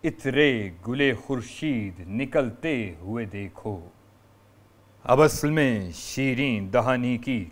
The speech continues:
करूं तहरीर, तिफली में खिला जब किए गुंचा पाए तकरीर, पहले ये खबर दी कि मैं हूं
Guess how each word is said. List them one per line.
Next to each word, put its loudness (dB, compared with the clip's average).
करूं 0
तहरीर, -4
तिफली 8
में 6
खिला 12
जब 8
किए 4
गुंचा 8
पाए 10
तकरीर, -2
पहले 6
ये 2
खबर 4
दी -2
कि -2
मैं 4
हूं 0